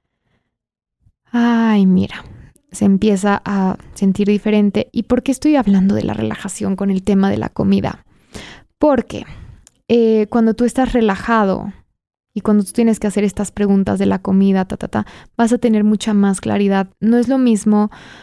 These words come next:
elegir qué comer si lo haces desde esta energía como repetida de juicio.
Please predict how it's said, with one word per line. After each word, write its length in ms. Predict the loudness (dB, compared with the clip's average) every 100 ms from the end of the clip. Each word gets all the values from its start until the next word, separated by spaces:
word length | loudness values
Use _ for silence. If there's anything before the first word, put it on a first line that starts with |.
| -20 _ _ _ _ _
elegir 640 | 0 2 2 0 -2 -2 0
qué 160 | -2
comer 360 | 0 2 2 0
si 140 | 0
lo 100 | 0
haces 260 | 0 -2 -2
desde 140 | -2
esta 200 | -2 0
energía 480 | 0 0 0 0 -2
como 220 | -2 -2 0
repetida 460 | -2 -4 0 0
de 100 | 0
juicio. 640 | 0 -2 -2 0 -2 -2